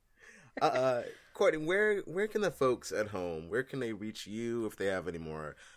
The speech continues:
thoughts or questions, and where can they listen to the Spoop Hour?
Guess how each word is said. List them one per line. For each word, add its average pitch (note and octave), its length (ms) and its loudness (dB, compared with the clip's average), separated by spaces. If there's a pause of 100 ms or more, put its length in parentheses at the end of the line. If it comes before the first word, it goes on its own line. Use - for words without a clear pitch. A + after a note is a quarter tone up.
(120)
thoughts B2+ 460 4
or D#2+ 80 0
questions, A2 800 0
and F#2 220 -2
where A#2 180 0
can B2+ 160 -4
they G2 80 0
listen F#2 300 -4
to E2+ 320 -6
the D#2 80 -12
Spoop - 300 -10
Hour? G1+ 340 -8